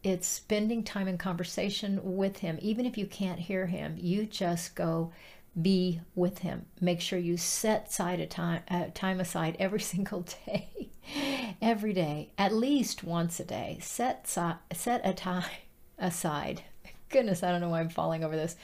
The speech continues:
Set time aside to be with him, where you're not doing something else. And if your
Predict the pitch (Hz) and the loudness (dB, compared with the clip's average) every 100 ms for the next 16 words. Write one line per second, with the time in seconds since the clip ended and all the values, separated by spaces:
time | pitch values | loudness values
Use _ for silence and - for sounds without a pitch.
0 | - - - - - 254 233 233 196 180 | -16 -16 -18 -10 -2 -2 0 2 2 2
1 | 143 139 - - 175 196 202 165 - 170 | 0 -2 -2 -2 2 2 2 0 -2 -6
2 | 156 160 - - - 214 220 226 262 262 | -6 -6 -10 -18 -2 4 4 4 2 0
3 | 262 262 214 202 196 208 202 233 98 - | -2 0 -2 -2 -2 2 2 2 0 -4
4 | - - 202 196 196 202 185 | -6 0 2 2 2 2 2